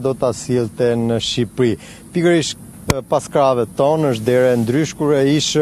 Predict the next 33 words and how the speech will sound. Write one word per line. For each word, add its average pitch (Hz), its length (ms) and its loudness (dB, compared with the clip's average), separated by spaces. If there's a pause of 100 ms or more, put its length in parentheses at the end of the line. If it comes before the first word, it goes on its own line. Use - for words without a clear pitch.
rafinerisë 139 560 0
së 143 140 -2
naftës 143 460 -2
apo 120 240 -2
ish 127 220 -2 (580)
kantieri 151 380 2 (100)
punës 180 360 -2
në 120 160 -4
Cerrik, 135 360 -2
prej 120 160 2
afro 123 320 0
një 127 200 0
mijë 127 160 0
e 110 100 -8
dyqind 117 340 -6
punëtorësh, 147 640 -2
e 127 80 -4
cila 160 300 2 (340)
kanë 156 200 0
qenë 180 240 4
aktive, 190 440 0
ka 127 80 2
qenë 131 260 0
një 120 100 -2
prej 127 240 0
pasurive 135 520 0
më 135 180 -2
të 143 140 -2
rëndësishme 135 560 -4
pas, 127 320 -2
e, 127 720 0 (840)
rafinerisë 131 600 0
së 117 200 2